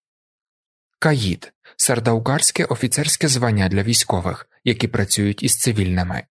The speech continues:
Військовий губернатор усього планетарного району. За званням вищий за Башара, але не дорівнює Бурсегові.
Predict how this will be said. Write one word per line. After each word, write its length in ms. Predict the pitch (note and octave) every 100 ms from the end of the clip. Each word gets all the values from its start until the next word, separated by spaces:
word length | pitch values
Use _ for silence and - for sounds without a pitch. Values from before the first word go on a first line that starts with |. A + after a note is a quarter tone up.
| _ - - -
Військовий 440 | A2 - F#3+ F#3+
губернатор 600 | E3 D#3+ C#3 C#3+ D#3 E3+ -
усього 400 | - B2+ A#2 B2+
планетарного 680 | A#2+ A2 G2+ G2 G#2 G2+
району. 480 | A#2+ A#2 F#2+ F2+ F2+ - _ _ -
За 160 | A#2+ A#2
званням 560 | A2+ B2 B2+ C#3 D#3+ - -
вищий 400 | A2+ G#2 F#2 -
за 120 | G#2+ G#2+
Башара, 560 | A#2+ - F#2 E2+ - _ _ _ -
але 300 | A#2+ A#2 A2
не 180 | C3+ E3+
дорівнює 560 | E3 A#2 G2+ A2 A2
Бурсегові. 800 | A2 C3 - G#2 F#2 F#2+ C3+ C#3